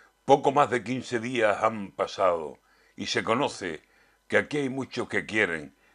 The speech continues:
que el resto vaya y los vote. Como si aquí no tuviéramos problemas graves y dobles, con la hipoteca avisando, con subidas que nos ronden,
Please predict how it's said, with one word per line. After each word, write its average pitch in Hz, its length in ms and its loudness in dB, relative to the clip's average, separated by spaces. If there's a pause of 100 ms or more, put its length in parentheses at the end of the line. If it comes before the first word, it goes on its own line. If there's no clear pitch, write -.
(120)
que 95 80 -4
el 92 120 6
resto 95 420 0
vaya 80 520 4
y - 100 -10
los 85 180 -6
vote. 82 420 -12 (680)
Como 120 280 2
si 127 100 -2
aquí 123 240 2
no 165 200 -4
tuviéramos 110 680 0
problemas 101 580 2
graves 92 460 2
y 87 80 -10
dobles, 78 560 -2 (580)
con 101 160 4
la 104 80 10
hipoteca 104 540 4
avisando, 98 760 0 (300)
con 95 220 -2
subidas 95 680 0
que 92 160 -4
nos 87 180 -2
ronden, 78 640 -4